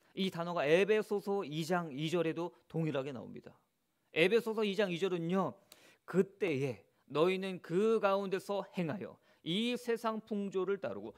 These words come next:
공중의 권세 잡은 자를 따랐으니 곧 지금 불순종의 아들들 가운데서 역사하는 영이라." 뭘 행하였다고요? 세상 풍조를 따라가는 행함, 공중 권세 잡은 사탄 마귀를 따라가는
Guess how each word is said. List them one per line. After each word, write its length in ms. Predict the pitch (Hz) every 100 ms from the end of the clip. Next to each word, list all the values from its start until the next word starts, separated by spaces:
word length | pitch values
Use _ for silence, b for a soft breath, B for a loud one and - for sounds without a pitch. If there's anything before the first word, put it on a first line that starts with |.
| b
공중의 540 | - 202 226 226 233 226
권세 460 | 175 220 - 226
잡은 300 | 208 180 185
자를 260 | 180 185 202
따랐으니 520 | 170 151 127 120 104 B -
곧 200 | 202 214
지금 320 | 202 202 196
불순종의 680 | 208 208 226 220 208 202 -
아들들 520 | 123 147 208 226 247
가운데서 580 | 233 202 196 202 208 226 B B 123
역사하는 600 | 127 - 135 123 147 117
영이라." 460 | 101 95 - - _ _ _ _ _ _ _ _ _
뭘 680 | - 147 226 247 254 240 202
행하였다고요? 800 | 208 226 226 220 202 190 226 - _ _ b b b b _
세상 600 | - 247 247 247 247 247
풍조를 640 | - 233 226 214 214 208
따라가는 520 | 202 185 175 170 156 120
행함, 420 | 107 107 107 - _ _ _ _ _
공중 640 | - 175 220 233 214 240 226
권세 400 | 226 220 226 220
잡은 340 | 202 190 208
사탄 440 | - 262 269 240
마귀를 500 | 160 165 175 233 233
따라가는 500 | 233 226 226 214 220